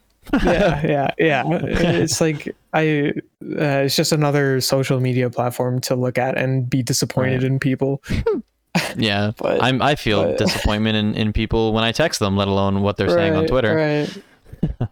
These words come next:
Speaker 1: <laughs>
Speaker 2: Yeah,
Speaker 1: Yeah.
Speaker 2: but, uh, to, to finish it off, next week we'll be answering some more questions from players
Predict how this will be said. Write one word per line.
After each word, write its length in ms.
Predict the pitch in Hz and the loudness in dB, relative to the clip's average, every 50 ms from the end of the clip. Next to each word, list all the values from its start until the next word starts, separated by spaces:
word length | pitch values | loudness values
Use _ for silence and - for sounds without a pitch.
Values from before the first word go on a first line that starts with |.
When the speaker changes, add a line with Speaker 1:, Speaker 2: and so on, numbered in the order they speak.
| _ _ | _ _
Speaker 1:
<laughs> 120 | _ - | _ -4
Speaker 2:
Yeah, 340 | - 147 139 135 131 131 135 | -2 0 0 0 0 0 -2
Speaker 1:
Yeah. 20 | |
Speaker 2:
but, 480 | 131 131 131 147 143 139 143 - - - - _ _ _ _ _ _ _ - | -2 -2 0 0 0 0 -2 -4 -8 -14 -18 _ _ _ _ _ _ _ -6
uh, 340 | - - - - - - - | -4 -2 0 0 -2 -2 -4
to, 380 | - - - 160 147 - - 156 | -2 0 0 0 2 0 0 -2
to 160 | - - 143 | -2 -4 -4
finish 440 | - - 175 165 160 151 143 - 165 | -2 0 0 2 2 2 0 0 0
it 120 | 147 139 | 0 2
off, 340 | 135 135 135 131 - - - | 2 0 0 -2 -4 -4 -2
next 340 | 147 156 160 156 - - - | 0 2 2 0 0 0 0
week 320 | 160 156 156 151 151 - | 2 2 0 0 0 0
we'll 120 | 151 139 135 | 0 0 2
be 160 | 139 135 - | 2 2 2
answering 340 | 135 139 143 - - 147 143 | 2 0 0 -2 -2 -2 -2
some 160 | - - 143 | 0 0 0
more 140 | 135 131 131 | 0 0 0
questions 440 | - - 143 139 - - 147 143 - | 0 -2 -2 -2 0 0 -2 -2 -2
from 180 | - 139 131 - | -2 -2 -2 -2
players 480 | - 147 147 151 147 147 147 147 - | 0 0 2 2 2 2 0 0 -2